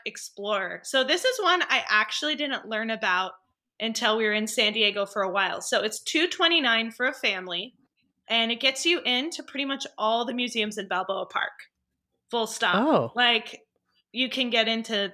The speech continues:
Speaker 1: there's, we really like the Air and Space Museum 'cause, uh, my boys are really into planes,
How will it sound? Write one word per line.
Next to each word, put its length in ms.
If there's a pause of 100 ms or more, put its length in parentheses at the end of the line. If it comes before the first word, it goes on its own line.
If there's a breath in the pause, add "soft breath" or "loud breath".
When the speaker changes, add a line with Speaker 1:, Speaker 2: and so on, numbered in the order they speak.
(100)
Speaker 1:
there's, 280 (380 soft breath)
we 140
really 240
like 260
the 220
Air 120
and 140
Space 380
Museum 500
'cause, 400
uh, 220 (260)
my 140
boys 240
are 80
really 260
into 160
planes, 640